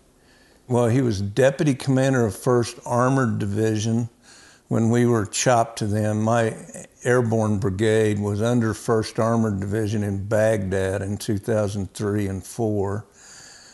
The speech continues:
And he was the deputy commander for operations. And then he became my commanding general in the eighty-second Airborne.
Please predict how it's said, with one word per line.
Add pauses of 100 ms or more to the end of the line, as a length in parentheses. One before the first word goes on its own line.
(180)
And
he
was
the
deputy
commander
for
operations.
And
then
he
became
my
commanding
general
in
the
eighty-second
Airborne.